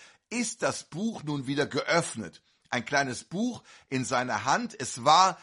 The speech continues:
geöffnet. Wartet einen Augenblick, lasst es mich hier noch einmal beginnen und dann weiterlesen. „Und er hatte in seiner Hand ein geöffnetes Büchlein. Und er stellte seinen rechten Fuß auf das Meer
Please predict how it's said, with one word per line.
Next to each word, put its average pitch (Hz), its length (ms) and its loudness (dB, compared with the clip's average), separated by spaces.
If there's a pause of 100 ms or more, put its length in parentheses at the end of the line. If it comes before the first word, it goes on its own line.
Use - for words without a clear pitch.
(220)
geöffnet. 139 800 -2
Wartet 165 480 2
einen 151 300 -2
Augenblick, 120 580 -2 (220)
lasst 160 240 0
es 135 120 -12
mich 131 160 -8
hier 180 220 -6
noch 147 260 -4
einmal 226 400 0
beginnen 170 460 -4
und 143 160 -6
dann 147 220 -2
weiterlesen. 95 680 -6 (300)
„Und 131 180 -6
er 113 200 -2
hatte 214 260 2
in 156 140 -6
seiner 135 420 0
Hand 185 380 2
ein 190 320 4
geöffnetes 190 1080 -4 (180)
Büchlein. 87 560 -8 (500)
Und 131 160 -4
er 131 80 -2
stellte 196 440 0
seinen 147 280 -2
rechten 175 480 -6
Fuß 170 320 -8
auf 123 200 -6
das 117 240 -8
Meer 156 420 -2